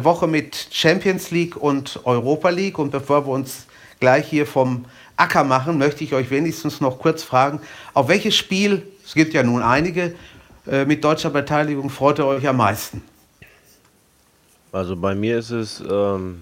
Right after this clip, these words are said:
Speaker 2: ja, klar, Paris gegen Bayern,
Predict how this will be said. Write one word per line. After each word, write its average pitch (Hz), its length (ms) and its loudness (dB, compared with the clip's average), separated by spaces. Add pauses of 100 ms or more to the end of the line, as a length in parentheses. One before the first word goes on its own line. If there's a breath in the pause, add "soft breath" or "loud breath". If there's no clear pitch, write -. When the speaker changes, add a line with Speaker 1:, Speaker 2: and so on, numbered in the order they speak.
Speaker 2:
ja, 92 300 2 (560)
klar, 104 380 4 (1000)
Paris 104 400 -2
gegen 98 280 -6
Bayern, 123 380 -2